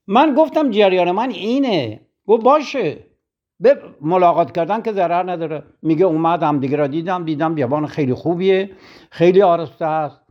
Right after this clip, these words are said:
برای بار دوم، بار سوم، عین هر دفعه هم که می‌دیدیم همدیگه را، بهش گفتم: "ببین، این دکترا، این جواب دکترا هست، امکان داره که به من دوباره بر بگرده." ولی این جوان بر عقیده خودش بود و بر فکر خودش بود.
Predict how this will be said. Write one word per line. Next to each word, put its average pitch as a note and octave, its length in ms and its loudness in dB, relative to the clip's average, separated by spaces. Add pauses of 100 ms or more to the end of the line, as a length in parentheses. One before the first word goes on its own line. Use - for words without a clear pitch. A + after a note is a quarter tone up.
(560)
برای A3 320 2
بار G3 280 2
دوم، F3 460 -4
بار F3+ 220 -2
سوم، F#3 400 -6
عین F#3+ 220 -2
هر G#3 220 2
دفعه F#3+ 320 0
هم D3+ 100 0
که D#3 100 -4
می‌دیدیم D3+ 420 0
همدیگه C#3+ 400 -2
را، G#3+ 240 0 (320)
بهش E3+ 240 0
گفتم: F#3 300 -2
"ببین، A#3 420 -2 (360)
این G#3+ 240 2
دکترا، F3+ 440 2
این G3 200 -2
جواب E3+ 400 0
دکترا B2+ 420 -2
هست، G2 200 -10
امکان E3+ 420 0
داره G3 180 0
که F3+ 80 -2
به D#3+ 160 0
من D3 200 2
دوباره D3 320 0
بر D3+ 400 2
بگرده." A2+ 520 -6 (400)
ولی B3+ 200 4
این B3+ 100 2
جوان G3 300 2
بر E3+ 220 0 (420)
عقیده F3 360 0
خودش G3 400 -2
بود F#3 300 -4
و D#3 80 0
بر C#3 180 0
فکر G3+ 480 -2
خودش E3+ 380 -4
بود. E3 300 -6